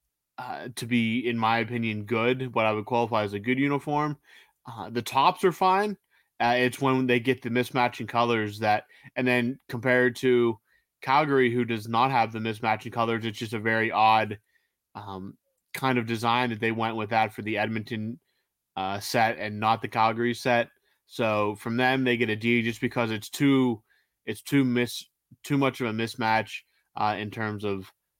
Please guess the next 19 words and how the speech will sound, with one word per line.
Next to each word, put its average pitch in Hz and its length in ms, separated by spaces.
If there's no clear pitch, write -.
uh, 101 180
color 104 300
contrast 95 580
for, 98 400
for 139 100
my 131 220
liking. 104 480
So, 101 300
um, 101 400
the 131 80
Calgary 143 840
definitely 123 300
comes 120 280
out 113 180
ahead 113 280
in 110 80
the 110 100
uniform 120 520
battle, 117 460